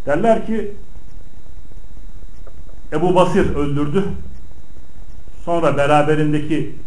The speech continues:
insanlarla beraber bu işi yaptılar ve insanların mallarını aldılar. Bundan dolayı bizler de, yani bütün bunlar derler, evet, Allah Resulüne müracaat etmeden gelişti. Dolayısıyla bizler de bu öldürme ve patlatma olaylarında sahabeye tabi oluyoruz.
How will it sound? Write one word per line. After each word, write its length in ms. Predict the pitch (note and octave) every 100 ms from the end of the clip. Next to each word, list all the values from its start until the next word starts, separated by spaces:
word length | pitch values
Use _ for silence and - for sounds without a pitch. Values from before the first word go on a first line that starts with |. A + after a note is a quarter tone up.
| - C3+
insanlarla 600 | C#3 C#3 C#3+ D#3+ D#3 B2
beraber 440 | C3 B2+ A#2 G#2+
bu 100 | D3
işi 200 | F3 E3
yaptılar 460 | E3 D#3+ - E3+ D#3+
ve 80 | D3
insanların 500 | D3 C#3+ C3 B2+ B2+
mallarını 440 | A#2 A2 A2 A2
aldılar. 380 | F#2 F#2 F2+ F#2
Bundan 320 | F3+ G#3+ A3
dolayı 340 | F3 D#3+ A3 - - - - - - - -
bizler 380 | E3+ F3 G3 F3+
de, 180 | D#3+ D3+ D3+ - - - -
yani 260 | C3 A#2+
bütün 240 | D3 G#3+ F#3
bunlar 320 | D#3 E3+ F3
derler, 300 | C3+ C3+ F3 C#3
evet, 240 | D#3 E3
Allah 260 | D3 E3+ D#3
Resulüne 320 | D3+ - D#3
müracaat 540 | D3 C#3 C#3+ C3+ C#3
etmeden 380 | C3+ - G#2+ G2+ F#2+
gelişti. 380 | F#2 F2+ F2+ - - - - - - - -
Dolayısıyla 480 | D#3+ G3+ G#3 G3 F3
bizler 360 | F#3 G3+ G3
de 100 | F3
bu 260 | F#3 G3 G3
öldürme 420 | E3 E3+ E3+ F3 D#3
ve 120 | C#3+
patlatma 500 | C#3+ D3 D3 D#3+ C#3
olaylarında 500 | C3+ C3+ C3 D3 G3
sahabeye 520 | - F3 F3+ G3+ G3+
tabi 260 | D3+ C#3+ B2
oluyoruz. 420 | A2 G#2 F#2+